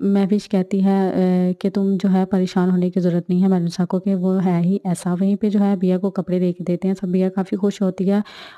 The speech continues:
और दूसरी तरफ, अ, वली को जो है वो कहते हैं कि सब ठीक होगा और वो जो है यानी कि वजह से परेशान होता है। जब उसकी माँ कपड़े देखती है, अ, अ, बिया की, तो काफ़ी खुश हो जाती है। वहीं पे जो है समझाती है लैला उसे,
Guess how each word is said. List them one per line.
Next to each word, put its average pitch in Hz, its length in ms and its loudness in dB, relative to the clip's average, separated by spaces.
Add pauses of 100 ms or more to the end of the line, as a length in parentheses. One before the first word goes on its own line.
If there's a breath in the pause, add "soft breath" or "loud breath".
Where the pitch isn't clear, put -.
(120)
और 208 60 -2
दूसरी 208 280 0
तरफ, 208 280 -2
अ, 214 180 2
वली 196 280 2
को 202 120 -2
जो 196 120 0
है 185 200 2
वो 190 80 0
कहते 185 320 -2
हैं 196 180 2
कि 190 140 -2
सब 185 220 -4
ठीक 185 160 -2
होगा 180 380 0
और 180 120 0
वो 180 160 0
जो 190 120 -2
है 185 80 2
यानी 185 180 2
कि 190 120 -2
वजह 185 180 0
से - 120 -6
परेशान 180 480 -2
होता 170 240 -2
है। 185 120 0
जब 185 140 -2
उसकी 190 220 -4
माँ 190 120 0
कपड़े 190 260 -2
देखती 185 340 -2
है, 196 260 0
अ, - 20 0
अ, 185 320 0
बिया 175 300 0
की, 190 160 -8
तो 190 80 -4
काफ़ी 196 280 -4
खुश 202 220 -2
हो 190 100 2
जाती 175 260 -2
है। 185 100 0
वहीं 190 200 0
पे 220 180 0 (520 loud breath)
जो 208 100 2
है 214 560 2
समझाती 190 500 0
है 202 80 2
लैला 180 280 2
उसे, 185 200 0